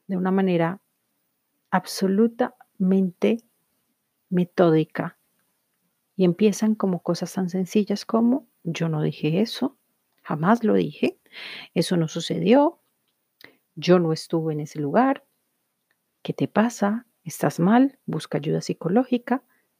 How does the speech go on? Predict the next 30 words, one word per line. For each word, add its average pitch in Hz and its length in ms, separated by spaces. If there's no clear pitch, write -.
¿estás 180 360
loca? 226 460
¿Estás - 340
loco?". - 380
Y 233 120
también 294 400
pueden 202 260
utilizar 208 680
técnicas 185 540
mucho 202 260
más 202 260
sofisticadas 220 840
y 185 60
perversas 175 580
como 196 220
alterar 175 600
el 165 100
entorno 165 540
físico. - 540
Es 160 120
decir, 196 400
empezar 170 360
a 160 60
mover 165 320
cosas, 220 480
como 185 220
me 170 120
pasó 160 280
a 160 40
mí, 233 240